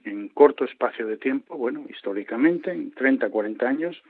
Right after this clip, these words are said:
el oso y el lince a los que se mataba igual que al lobo, ahora sean los buenos de la película y el lobo sea el malo de la película, o continúe siendo el malo de la película.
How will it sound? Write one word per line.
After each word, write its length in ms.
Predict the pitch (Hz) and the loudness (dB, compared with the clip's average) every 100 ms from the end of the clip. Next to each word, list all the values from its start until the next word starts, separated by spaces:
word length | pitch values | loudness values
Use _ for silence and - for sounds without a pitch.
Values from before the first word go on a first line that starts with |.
| - - - - | -20 -20 -20 -12
el 320 | - 107 110 127 | -4 0 6 8
oso 380 | 156 - 147 | 8 8 4
y 80 | 143 | 6
el 140 | 139 139 | 6 4
lince 340 | 151 143 135 | 0 2 4
a 40 | |
los 180 | 127 120 | 4 2
que 100 | - | -2
se 140 | - 123 | -4 -4
mataba 600 | 120 - 135 127 123 123 | -2 2 4 4 2 0
igual 320 | 110 120 120 | 0 0 0
que 120 | 120 | 2
al 120 | 127 | 6
lobo, 300 | 151 165 202 - - - - | 8 6 -2 -10 -20 -16 -4
ahora 180 | 120 123 | -2 0
sean 200 | 135 127 | 0 2
los 120 | 101 | 2
buenos 240 | 117 131 135 | 2 0 2
de 80 | |
la 120 | 131 127 | 2 2
película 440 | 135 147 160 147 | 2 2 2 2
y 40 | 123 | 2
el 80 | 110 | 4
lobo 220 | 123 123 | 4 4
sea 180 | - 117 | 0 -4
el 60 | |
malo 300 | 117 117 110 | 0 2 2
de 80 | 107 | 2
la 100 | 95 | 0
película, 480 | - 90 - - - - - | -2 -4 -6 -12 -14 -16 -8
o 80 | 113 | -6
continúe 340 | 113 104 110 - | -4 -6 -6 -4
siendo 240 | 123 113 | -4 -4
el 60 | 110 | -2
malo 300 | 110 110 113 | 0 2 2
de 80 | 107 | 0
la 80 | |
película. 420 | 104 107 - - | -4 -8 -12 -16